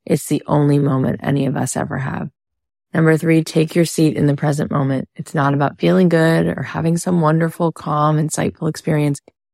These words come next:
It's just about stopping and dropping into the present moment, which is your life.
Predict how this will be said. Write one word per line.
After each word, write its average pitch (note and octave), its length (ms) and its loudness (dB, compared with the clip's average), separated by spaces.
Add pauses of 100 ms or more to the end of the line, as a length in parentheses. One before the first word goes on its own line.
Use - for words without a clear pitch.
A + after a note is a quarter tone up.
(120)
It's - 160 -4
just F#3 220 2
about F#3+ 220 2
stopping E3+ 640 -2
and D#3+ 140 -2
dropping C#3 380 -2
into C#3+ 180 -2
the C#3 80 -6
present C#3+ 340 -2
moment, C#3+ 380 0 (440)
which D3+ 200 0
is D#3+ 160 0
your G2 120 2
life. - 380 -4